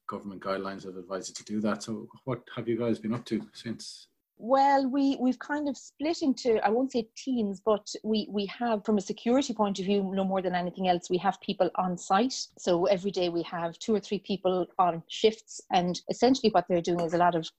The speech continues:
Speaker 2: cleaning and painting and gardening and maintenance. So they have all become multi-talented. So the, the bar manager is now the painting manager,
Speaker 1: <laughs>
Speaker 2: the food and
Speaker 1: That's
Speaker 2: beverage
Speaker 1: brilliant.
Speaker 2: manager is doing the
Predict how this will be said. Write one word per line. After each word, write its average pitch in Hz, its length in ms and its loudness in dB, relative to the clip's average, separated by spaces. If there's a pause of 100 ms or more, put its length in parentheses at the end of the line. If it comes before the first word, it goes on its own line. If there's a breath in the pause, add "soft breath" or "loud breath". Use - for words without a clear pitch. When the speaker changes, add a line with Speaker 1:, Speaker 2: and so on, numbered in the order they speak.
Speaker 2:
cleaning 196 420 2
and 160 180 -2
painting 202 500 4
and 165 220 0
gardening 190 680 4
and 160 260 0 (180)
maintenance. 190 720 4 (100)
So 180 540 8
they 196 140 8
have 185 280 4
all 196 220 6
become 190 340 -2
multi-talented. 196 920 0
So 196 220 0
the, 170 220 2
the 190 80 4
bar 202 300 4
manager 202 420 0
is 190 120 0
now 185 140 0
the 175 100 -12
painting 214 440 0
manager, 190 680 2 (200)
Speaker 1:
<laughs> 143 160 -2
Speaker 2:
the - 40 0
food 214 200 0
and 196 100 -2
Speaker 1:
That's 214 220 6
Speaker 2:
beverage 202 120 0
Speaker 1:
brilliant. 202 220 8
Speaker 2:
manager 196 420 4
is 196 240 2
doing 190 240 0
the 185 80 -4